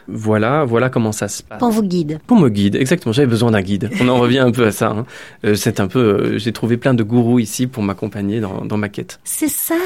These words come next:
Speaker 2: et en vous écoutant, on sent cette, euh, ambiance de gourou, mais alors, autant que lecteur, on peut aussi se
Speaker 1: D'adoration,
Speaker 2: demander,
Speaker 1: finalement.
Speaker 2: ah oui.
Speaker 1: Ouais,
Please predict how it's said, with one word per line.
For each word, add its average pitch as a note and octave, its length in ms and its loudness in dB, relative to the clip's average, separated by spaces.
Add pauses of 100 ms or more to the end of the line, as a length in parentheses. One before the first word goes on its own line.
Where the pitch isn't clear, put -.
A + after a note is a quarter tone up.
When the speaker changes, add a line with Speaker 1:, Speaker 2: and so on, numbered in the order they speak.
(160)
Speaker 2:
et A#3 140 0
en A#3+ 60 2
vous A#3 280 0
écoutant, D#4+ 480 0
on C4+ 160 4
sent D#4 380 0
cette, A3+ 420 -4
euh, G#3 300 2 (100)
ambiance C#4+ 680 2
de G#3+ 140 0
gourou, A#3 400 2
mais D4+ 160 4
alors, G#3+ 380 2
autant A3 240 2
que A3+ 100 0
lecteur, G#3+ 460 0
on F#3+ 80 2
peut G#3 160 2
aussi G#3+ 240 0
se - 100 -2
Speaker 1:
D'adoration, G#3 240 2
Speaker 2:
demander, B3+ 300 2
Speaker 1:
finalement. - 60 -20 (140)
Speaker 2:
ah G3 180 -2
oui. B3 160 2
Speaker 1:
Ouais, F#4+ 60 4